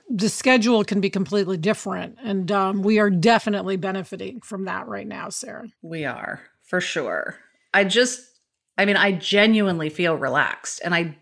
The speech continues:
Speaker 2: don't remember the last <laughs> time I did.
Speaker 1: No. And I think the other reason we feel relaxed is, I don't know if it's experience or exhaustion or some sort of, you know, that we've both evolved.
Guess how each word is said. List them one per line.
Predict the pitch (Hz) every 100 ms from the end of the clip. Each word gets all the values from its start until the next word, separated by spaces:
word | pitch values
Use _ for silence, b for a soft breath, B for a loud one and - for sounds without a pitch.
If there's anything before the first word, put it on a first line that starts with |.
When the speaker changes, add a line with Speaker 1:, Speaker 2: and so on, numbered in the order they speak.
| _
Speaker 2:
don't | 202 196 208 -
remember | 175 180 170 175 160 160
the | 143
last | 143 139 185 - -
<laughs> | -
time | 220 220 -
I | 208 -
did. | - 160 - - 202
Speaker 1:
No. | 208 196 185 -
And | 240
I | - 277
think | 285 370 -
the | 262
other | - 254 359 370
reason | 254 220 165 202
we | 196
feel | 185 220 196
relaxed | 202 202 202 185 190 - -
is, | 226 220 208 196
I | 220
don't | 247 277
know | 285 269
if | 214
it's | 226 151 -
experience | 330 - - 269 277 285 285 269 262 247 -
or | 208 196
exhaustion | 185 151 208 214 226 - 247 226 226 220 220
or | 214 190 185 180 185
some | - - 220 214
sort | - 226 202
of, | 196 151 -
you | 208
know, | 196 190
that | 196
we've | 190 190
both | 156 208 190
evolved. | 196 156 175 180 208 240 240 -